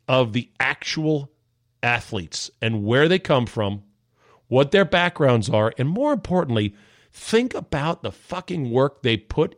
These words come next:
into their life, which is college football, and think of their parents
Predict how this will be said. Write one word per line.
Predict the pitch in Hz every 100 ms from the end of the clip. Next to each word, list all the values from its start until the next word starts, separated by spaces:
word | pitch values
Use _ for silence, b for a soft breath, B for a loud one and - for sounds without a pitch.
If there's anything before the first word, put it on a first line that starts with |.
| -
into | 143 165 - - 151
their | 147 127 127
life, | 113 110 135 208 208 - - _ _ _ _ _ -
which | 131 135
is | 147
college | - 156 156 151
football, | - 175 175 147 110 - B B B B -
and | 143
think | - 185 208 -
of | 165 147
their | 156 165
parents | 165 - 160 202 135 - -